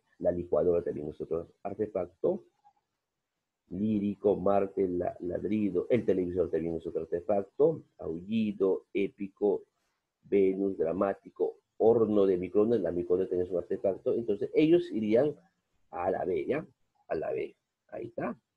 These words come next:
Muy bien. La radio, la licuadora, el televisor y la microondas.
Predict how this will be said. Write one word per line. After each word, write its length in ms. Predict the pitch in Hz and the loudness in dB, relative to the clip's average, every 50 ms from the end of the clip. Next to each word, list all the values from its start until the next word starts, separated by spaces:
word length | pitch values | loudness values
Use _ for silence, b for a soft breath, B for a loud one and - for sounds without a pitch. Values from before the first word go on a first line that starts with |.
| _ _ _ _ | _ _ _ _
Muy 320 | - 90 95 95 87 80 76 | -10 -6 -4 -4 -4 -4 -6
bien. 140 | 69 69 - _ | -8 -12 -14 _
La 100 | - - | -18 -14
radio, 500 | - - 113 120 117 113 104 101 107 110 | -8 -2 0 2 2 2 2 2 2 2
la 80 | 95 76 | 2 0
licuadora, 480 | 76 73 - - - 90 104 113 113 | -4 -8 -12 -8 -2 2 4 6 6
el 80 | 113 110 | 4 2
televisor 340 | 113 113 107 104 - 120 123 | 0 -6 -6 -4 -4 -4 -2
y 60 | 127 | -2
la 80 | 113 95 | -2 -2
microondas. 340 | 92 87 87 87 85 _ | -2 -4 -6 -8 -8 _